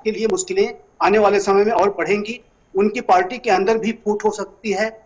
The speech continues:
उनकी पार्टी को कमजोर करने की भी साजिशें हो सकती हैं। इमरान खान ने जिस तरीके से पाकिस्तान के वास्तविक हुक्मरानों के साथ, अ, एक चैलेंज, अ, चैलेंजिंग सिचुएशन पैदा कर दी है, ऐसे में,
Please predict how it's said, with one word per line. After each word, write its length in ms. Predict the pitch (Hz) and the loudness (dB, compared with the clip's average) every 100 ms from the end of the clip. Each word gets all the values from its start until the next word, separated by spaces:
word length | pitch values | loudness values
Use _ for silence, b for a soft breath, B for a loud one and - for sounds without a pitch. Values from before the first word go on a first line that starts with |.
| _ - | _ -2
उनकी 260 | 180 202 233 | 0 0 0
पार्टी 420 | 196 175 180 220 | 2 2 0 -4
को 300 | 233 226 220 | 2 2 2
कमजोर 400 | - 180 190 208 | -2 0 2 2
करने 220 | 202 185 208 | 0 0 -2
की 160 | 208 | -2
भी 140 | 196 226 | -4 -2
साजिशें 400 | 196 185 196 208 | -2 -2 -2 0
हो 160 | 196 | 0
सकती 320 | 196 185 - | -2 -4 0
हैं। 340 | 202 214 214 - _ - | 2 2 -2 -12 _ -2
इमरान 340 | 170 190 214 | 2 4 4
खान 260 | 214 196 226 | 2 0 2
ने 100 | 226 | 0
जिस 200 | 208 208 | -2 -2
तरीके 300 | 202 202 220 | -2 0 -2
से 220 | 220 214 | 2 2
पाकिस्तान 520 | 220 180 165 - 208 | 2 0 -2 -2 -2
के 120 | 214 190 | -2 -2
वास्तविक 340 | 170 - 220 | -2 -2 -8
हुक्मरानों 480 | 185 175 165 175 208 220 - _ _ | -6 -2 0 2 0 -2 -10 _ _
के 80 | 208 | -2
साथ, 240 | - 190 208 | 2 2 2
अ, 300 | 208 202 185 | -2 -2 -2
एक 160 | 185 190 | -2 0
चैलेंज, 520 | 202 185 240 240 226 170 | 0 0 0 -2 -8 -4
अ, 80 | 170 | -2
चैलेंजिंग 460 | 175 190 202 240 226 | 0 0 0 -2 -4
सिचुएशन 380 | 202 208 190 202 | -4 -2 -2 -2
पैदा 260 | 190 185 | -2 -2
कर 160 | 185 170 | -2 -2
दी 140 | 170 | -2
है, 240 | 165 190 - _ - | -4 -6 -16 _ -2
ऐसे 240 | 190 247 | 0 2
में, 200 | 247 160 | 0 0